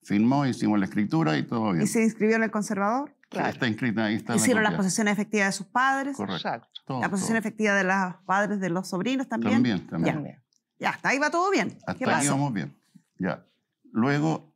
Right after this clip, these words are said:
Speaker 1: como no teníamos, ¿no es cierto?, en los otros diez millones para dárselo enseguida a él,
Speaker 2: Ujú.
Speaker 1: dijimos, como no tenemos la plata para
Speaker 2: Marco,
Speaker 1: dártela de un
Speaker 2: está con
Speaker 1: viaje,
Speaker 2: protección de
Speaker 1: te,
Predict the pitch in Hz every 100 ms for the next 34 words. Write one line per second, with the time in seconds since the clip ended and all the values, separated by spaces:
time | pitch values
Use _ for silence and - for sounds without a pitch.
0 | _ 117 117 120 123 139 151 151 120 117
1 | 113 120 - 110 101 95 110 113 95 117
2 | 113 113 113 90 95 107 107 101 104 98
3 | 101 127 135 135 90 101 - - 220 208
4 | 247 - 117 110 - _ _ _ 104 107
5 | 113 123 123 120 113 120 110 113 87 98
6 | - 214 107 107 127 262 - 208 220 220
7 | - 226 214 208